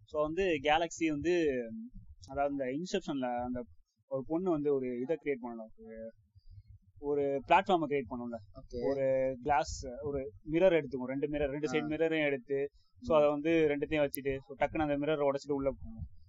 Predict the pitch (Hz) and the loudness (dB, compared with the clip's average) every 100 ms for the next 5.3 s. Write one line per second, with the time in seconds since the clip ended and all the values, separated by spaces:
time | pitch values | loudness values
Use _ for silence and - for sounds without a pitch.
0 | - 180 165 185 185 170 160 156 147 147 | 0 6 6 6 4 4 4 2 0 -2
1 | 143 135 151 143 165 170 165 165 170 170 | -4 -2 0 2 4 4 4 4 2 0
2 | 147 143 143 143 135 120 123 120 117 120 | -2 -6 -4 0 -2 -2 -4 -4 -4 -6
3 | 131 127 127 123 117 113 117 - - 139 | -6 -6 -6 -6 -8 -10 -14 -18 -8 -2
4 | 139 147 160 156 156 156 143 135 123 131 | 2 2 2 2 2 2 0 0 0 -6
5 | 127 117 - | -8 -12 -14